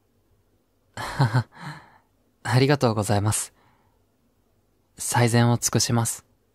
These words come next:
ねえ、先生。僕の勉強の具合、どうだと思いますか？本当ですか？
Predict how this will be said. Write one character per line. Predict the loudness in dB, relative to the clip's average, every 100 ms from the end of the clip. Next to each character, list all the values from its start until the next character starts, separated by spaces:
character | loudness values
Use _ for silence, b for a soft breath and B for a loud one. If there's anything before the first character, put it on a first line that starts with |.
| _ _ _ _ _ _ _ _ _ _ _ _ _ _ _ _ _ _ _ _ _ _ _ 0
ね | 4 4 2
え、 |
先 | 0 0 2
生。 | 2 0 -2 _ _ _ _ _ _ _ _ _ _ _ _ _
僕 | -2 0 4
の | 4
勉 | 4 2 2
強 | 2
の | 2 2
具 | 2
合、 | 2 2 -4 _ _ _ -20 _
ど | 0 2
う |
だ | 2
と | 0
思 | -2 0
い |
ま | 0 -2
す |
か？ | -2 -6 -8 _ _ _ _ _ _ _ _ _ _ _ _ _ _ _ _ _ _ _ _ _ _ _ _ _ _ _ _ _ _ _ -20
本 | -14 -2 0 4
当 | 4
で | 4
す | 2
か？ | -2 -2